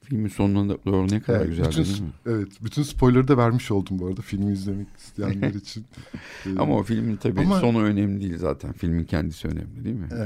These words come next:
Speaker 2: Evet.
Speaker 1: çok da şey
Speaker 2: Ama
Speaker 1: değil.
Speaker 2: oradaki mesela o üç insanın tepkisine baktığımızda bu küresel ısınmadır, dünyadaki depremdir, şeydir, bütün bunlara nasıl tepki verdiğimizi,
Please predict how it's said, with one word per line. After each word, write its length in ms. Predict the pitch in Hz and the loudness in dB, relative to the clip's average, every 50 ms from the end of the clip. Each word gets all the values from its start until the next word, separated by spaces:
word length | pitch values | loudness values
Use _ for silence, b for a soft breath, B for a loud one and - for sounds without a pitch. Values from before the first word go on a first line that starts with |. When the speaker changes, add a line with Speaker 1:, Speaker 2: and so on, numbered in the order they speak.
| 95 | -4
Speaker 2:
Evet. 120 | 95 95 95 | -4 -6 -8
Speaker 1:
çok 220 | - - - _ | -10 -14 -14 _
da 80 | - - | -14 -12
şey 160 | - - - - | -10 -6 -4 -2
Speaker 2:
Ama 80 | 143 | -2
Speaker 1:
değil. 120 | 180 147 156 | -2 -2 -2
Speaker 2:
oradaki 300 | 170 170 196 196 - 156 | -4 -4 -6 -8 -8 -6
mesela 280 | 156 143 - 120 104 104 | -8 -6 -4 -2 -4 -2
o 200 | - 131 135 139 | -2 -2 -2 -2
üç 240 | - 185 - - 170 | -2 -4 -6 -4 -4
insanın 340 | 151 131 - - 113 113 | -4 -2 -2 -2 -2 -2
tepkisine 520 | 117 - - 131 131 - - - 147 139 120 | -2 -4 -6 -8 -8 -8 -8 -6 -4 -4 -4
baktığımızda 600 | 117 107 101 - - 104 101 98 92 95 107 101 | -4 -6 -8 -8 -8 -6 -6 -6 -6 -6 -8 -8
bu 80 | 92 | -8
küresel 480 | - - 113 110 107 - - 123 117 113 | -8 -6 -6 -6 -6 -6 -6 -6 -6 -4
ısınmadır, 800 | 101 101 - - 113 110 110 110 110 98 101 104 101 101 104 101 98 | -6 -10 -10 -8 -6 -6 -4 -4 -4 -4 -4 -4 -4 -4 -6 -8 -10
dünyadaki 600 | - 95 92 98 95 95 95 98 95 - 95 87 | -8 -6 -4 -4 -2 -4 -4 -4 -6 -8 -8 -8
depremdir, 640 | 98 95 95 - - 110 110 107 104 101 101 101 101 | -6 -6 -6 -6 -4 -4 -4 -2 -4 -4 -4 -6 -6
şeydir, 520 | 95 - - 104 104 101 92 107 104 101 104 | -8 -8 -8 -8 -6 -6 -6 -6 -8 -6 -8
bütün 280 | 101 - - 165 156 | -10 -8 -6 -4 -2
bunlara 420 | 139 123 117 110 107 110 117 117 117 | 0 0 0 0 -2 -2 -4 -4 -4
nasıl 260 | 127 127 - 151 143 | -4 -4 -4 -4 -4
tepki 340 | - 123 - - - 127 110 | -4 -4 -6 -4 -4 -4 -2
verdiğimizi, 720 | 110 101 98 92 95 92 90 90 87 80 82 90 85 82 | -2 -2 -4 -4 -6 -6 -6 -6 -6 -8 -10 -10 -12 -12